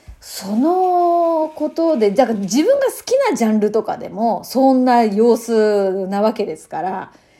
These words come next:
ましてやなんか子供会とかって、忘れるよね。一番忘れちゃいけない人が忘れるよね。いや、すっげえ消耗した。なんだろうな。うん。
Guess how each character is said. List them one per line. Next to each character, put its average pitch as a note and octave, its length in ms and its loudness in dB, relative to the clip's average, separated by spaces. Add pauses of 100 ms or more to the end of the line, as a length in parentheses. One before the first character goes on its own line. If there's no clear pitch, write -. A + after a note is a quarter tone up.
(720)
ま F#3+ 200 -6
し G3 100 -12
て - 160 -6
や G4+ 140 0
な A#3 140 0
ん - 20 -6
か F#3 80 -8
子 G#3+ 240 -8
供 G4 260 -4
会 G#3+ 300 0
と F#3 100 -10
か - 160 -12
っ - 80 -14 (180)
て、 G3+ 540 -2 (300)
忘 F#3+ 320 -8
れ F4 140 4
る F4 120 2
よ A#3+ 120 0
ね。 - 360 -18 (1000)
一 A#3 220 -2
番 C4 200 4
忘 A#3+ 240 0
れ B3+ 120 4
ち C4 80 2
ゃ - 20 2
い F#3 100 0
け F#3 140 -8
な F#3 120 -12
い G3+ 40 -12
人 F#3+ 160 -8
が F3+ 100 -8
忘 G3+ 300 -12
れ G3+ 100 -2
る F#3+ 60 -6
よ F#3 120 -6
ね。 - 300 -20 (800)
い F#3+ 60 -10
や、 G3+ 160 -4
す G#3 220 -6
っ - 20 -6 (380)
げ D4 160 2
え C4+ 80 2
消 G#3 240 -2
耗 F#3+ 220 -6
し F3+ 100 -16
た。 - 220 -12 (380)
な F3 200 -14
ん D4 220 -6
だ F#3 120 -4
ろ F3+ 140 -8
う - 20 -10
な。 F3+ 400 -12 (1160)
う F#3 40 -12
ん。 F3+ 560 -10